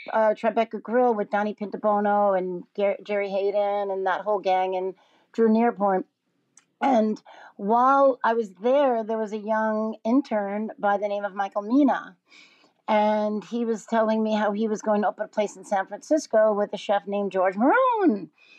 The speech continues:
and that I should come out and I could, um, see, see San Francisco and, and be a part of that scene. And I was very excited because at that point, to me, San Francisco was all about the women chefs.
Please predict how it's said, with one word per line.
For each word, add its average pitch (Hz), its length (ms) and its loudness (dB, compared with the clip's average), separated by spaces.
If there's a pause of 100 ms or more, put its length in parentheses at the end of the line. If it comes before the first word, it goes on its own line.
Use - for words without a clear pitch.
(240)
and 220 140 0
that 233 80 2
I 240 140 -4
should - 220 -16
come 208 180 -6
out 240 360 0
and 220 320 -6
I 208 400 -4
could, 202 280 -6 (180)
um, 190 480 0
see, - 320 -6 (340)
see 214 220 -6
San 202 200 -2
Francisco 277 760 2
and, 202 360 -2
and 190 300 -8
be 196 100 -2
a 185 60 -4
part 190 280 0
of 185 60 -4
that 202 240 -2
scene. 180 320 -6 (340)
And 233 120 2
I - 20 4
was 220 80 0
very 285 140 4
excited 240 360 -2
because 220 240 -8
at 214 120 -8
that 240 200 0
point, 226 360 -2 (320)
to 214 100 -8
me, 226 420 2
San 220 200 -4
Francisco 214 360 -4
was 202 120 -2
all 208 120 2
about 202 200 0
the 196 80 -6
women 240 300 4
chefs. - 340 -8